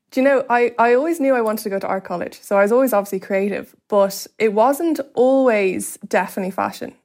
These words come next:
So because I was painting on the side and I was kind of making, I was always making something.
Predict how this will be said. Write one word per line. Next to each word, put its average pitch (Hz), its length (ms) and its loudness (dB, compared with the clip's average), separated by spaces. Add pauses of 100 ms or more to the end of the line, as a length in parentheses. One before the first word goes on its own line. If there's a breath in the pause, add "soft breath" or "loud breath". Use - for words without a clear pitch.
So 220 260 0
because 262 300 0
I 302 140 4
was 233 240 -2
painting 208 500 -2
on 180 100 -2
the 180 60 -6
side 180 400 -2
and 180 100 -4
I 180 100 -2
was 185 140 -6
kind 262 220 -4
of 233 220 -4 (180 soft breath)
making, 220 560 0
I 240 80 2
was 285 100 2
always 302 160 2
making 208 360 0
something. 185 400 -6